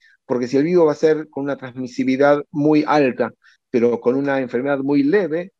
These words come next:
eh, va a pasar a ser otra enfermedad, como hemos visto en la historia de la humanidad, digamos.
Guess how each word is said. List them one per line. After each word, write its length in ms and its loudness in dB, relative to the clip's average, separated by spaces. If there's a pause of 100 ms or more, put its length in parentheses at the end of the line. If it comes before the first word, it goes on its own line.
(260)
eh, 160 -6
va 80 0
a 60 -2
pasar 260 -6
a 60 -4
ser 220 -4
otra 240 -2
enfermedad, 640 -4
como 220 -6
hemos 220 -4
visto 680 -4
en 80 -10
la 80 -8
historia 400 2
de 140 2
la 80 0
humanidad, 400 0
digamos. 420 -14